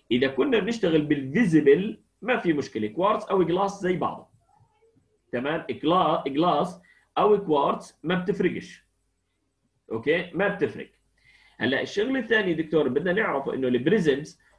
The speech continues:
هم الآن جيدين في عملية ال-، ال-، الويف لينث سيلكشن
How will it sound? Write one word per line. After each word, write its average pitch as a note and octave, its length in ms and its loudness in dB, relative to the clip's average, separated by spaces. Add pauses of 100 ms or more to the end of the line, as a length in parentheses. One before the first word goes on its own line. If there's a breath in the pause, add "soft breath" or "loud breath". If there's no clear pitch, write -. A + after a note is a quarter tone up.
(140)
هم D#3 200 2
الآن F#3 380 0
جيدين D#3 600 0
في B2+ 80 -2
عملية D3 520 -4
ال-، A#2 320 0
ال-، A2+ 300 -2
الويف B2+ 380 2
لينث F3+ 240 -2
سيلكشن F3+ 640 -4